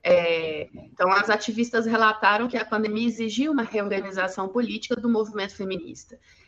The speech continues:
E, apesar do isolamento, as redes solidárias foram construídas e o autocuidado tornou-se, então, essencial para que as mulheres pudessem enfrentar e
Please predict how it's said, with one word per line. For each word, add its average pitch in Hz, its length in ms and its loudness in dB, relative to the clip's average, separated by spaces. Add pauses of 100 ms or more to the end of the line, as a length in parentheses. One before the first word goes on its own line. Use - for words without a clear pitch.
(140)
E, 196 140 0
apesar 208 420 4
do 208 80 -2
isolamento, 208 760 2
as 180 140 2
redes 190 240 -8
solidárias 196 560 -2
foram 180 260 -2
construídas 214 800 -4
e 214 60 0
o 214 100 6
autocuidado 202 720 4
tornou-se, 220 500 0
então, 220 280 0
essencial 247 680 2
para 185 140 -2
que 180 100 -2
as 175 140 -2
mulheres 185 360 0
pudessem 185 460 -4
enfrentar 220 680 0
e 190 100 -12